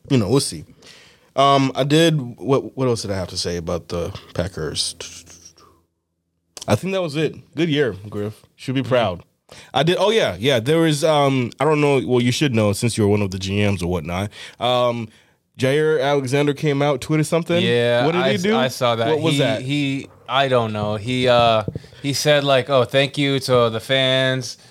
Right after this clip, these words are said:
Speaker 2: um, Lambeau. Like, it's been a great six years," or something like that. Um, and, but I think he's trolling. Honestly, I think,
Speaker 1: Why
Speaker 2: I think
Speaker 1: is
Speaker 2: he's
Speaker 1: he,
Speaker 2: trolling.
Speaker 1: why is he like that?
Speaker 2: I don't know.
Speaker 1: <sighs> All right.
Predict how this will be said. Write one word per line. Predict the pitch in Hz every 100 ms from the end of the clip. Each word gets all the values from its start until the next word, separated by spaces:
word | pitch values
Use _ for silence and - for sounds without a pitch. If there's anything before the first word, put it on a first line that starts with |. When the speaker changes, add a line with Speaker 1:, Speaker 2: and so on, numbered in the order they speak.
| _ -
Speaker 2:
um, | 117 117 117 113 113 113 113 110
Lambeau. | 113 127 127 127 120
Like, | 113 113
it's | 107
been | 110 127
a |
great | 110 120 127
six | - 123 101
years," | 120 123
or | 117
something | 113 120 117
like | 110 104
that. | 113 110 110 - _ _ _ _ _ - -
Um, | 113 113 110 113
and, | 120 123 110
but | 131 123
I | 127
think | 131 160 165
he's | 170 135
trolling. | - 110 104 101 101
Honestly, | 101 101 113 107
I |
think, | 104 120 113 -
Speaker 1:
Why | 113 127
Speaker 2:
I | 170
think | 131
Speaker 1:
is | 160
Speaker 2:
he's | 165
Speaker 1:
he, | 156
Speaker 2:
trolling. | 131 - 98
Speaker 1:
why | 101
is | 139
he | 147
like | 117 117 104
that? | 78 - _
Speaker 2:
I | 110 104
don't | 98
know. | 95 90
Speaker 1:
<sighs> | -
All | 117 101 90 - - - 117 123
right. | -